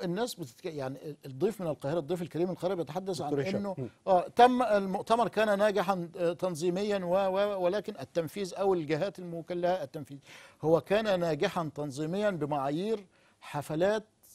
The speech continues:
Speaker 1: سيدات المجتمع المخملي في
Speaker 2: مم.
Speaker 1: مصر. آه،
Speaker 2: مم.
Speaker 1: حفلة ظريفة ولطيفة. مردود هذه الحفلة لا، لا شيء، صفر.
Speaker 2: مم.
Speaker 1: ما بالك لو أن، يعني، آه، آه، لا نريد أن نعرف عبد الفتاح، عبد الفتاح السيسي هو رئيس الهيكلة،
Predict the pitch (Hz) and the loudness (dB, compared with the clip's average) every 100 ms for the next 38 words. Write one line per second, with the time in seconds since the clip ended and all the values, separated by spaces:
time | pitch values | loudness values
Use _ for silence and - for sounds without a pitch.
0 | _ - - 147 147 196 190 156 135 180 | _ -12 -4 -2 2 2 2 -2 2 2
1 | 175 151 131 - 151 143 117 - - 127 | 4 0 -2 -6 -4 -4 -4 -14 -10 -4
2 | 131 - - 226 262 - 262 226 160 - | -4 -6 -12 -4 -4 0 -2 0 -4 -4
3 | 135 185 170 110 - - - 143 143 180 | -6 -4 -4 -8 -20 -18 -4 0 0 0
4 | 135 127 - - _ 156 175 180 160 302 | -2 -6 -16 -20 _ 6 10 10 8 2
5 | 202 190 170 214 180 - 165 196 196 _ | 8 6 8 4 2 0 -2 -4 -6 _
6 | _ _ - 151 190 196 175 - 170 185 | _ _ -6 6 8 8 6 0 6 6
7 | 147 127 113 - - 185 - - - - | 4 -4 -8 -10 2 2 2 -8 -20 -14
8 | 139 110 _ 160 156 180 254 247 190 180 | -12 -12 _ -2 4 8 8 6 2 0
9 | 180 147 131 - - 131 117 135 139 127 | -2 -4 -6 -12 -14 -12 -12 -16 -18 -18
10 | - 131 - - - 185 160 196 175 226 | -16 -16 -16 -20 -16 0 2 4 2 2
11 | 160 190 202 175 127 - - 117 139 - | -2 -2 -2 -4 -6 -12 -10 -10 -6 -6
12 | 233 - 226 190 165 196 170 208 190 190 | -4 -6 -6 0 2 4 2 0 -4 0
13 | 156 160 - 151 | 2 2 2 0